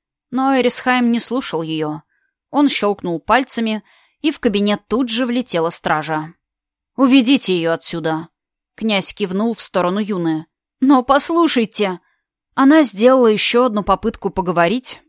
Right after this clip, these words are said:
уже понимая, что потеряла единственный шанс. Самый страшный кошмар исполнился.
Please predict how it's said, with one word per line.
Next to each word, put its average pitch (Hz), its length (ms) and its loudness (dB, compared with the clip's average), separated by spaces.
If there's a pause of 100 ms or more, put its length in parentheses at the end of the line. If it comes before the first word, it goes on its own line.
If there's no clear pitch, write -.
(100)
уже 254 280 -2
понимая, 180 560 0
что - 220 -6
потеряла 170 600 -2
единственный 165 680 -4
шанс. 143 520 -6 (760)
Самый 226 320 -4
страшный 220 440 -4
кошмар 208 400 -6
исполнился. 156 800 -6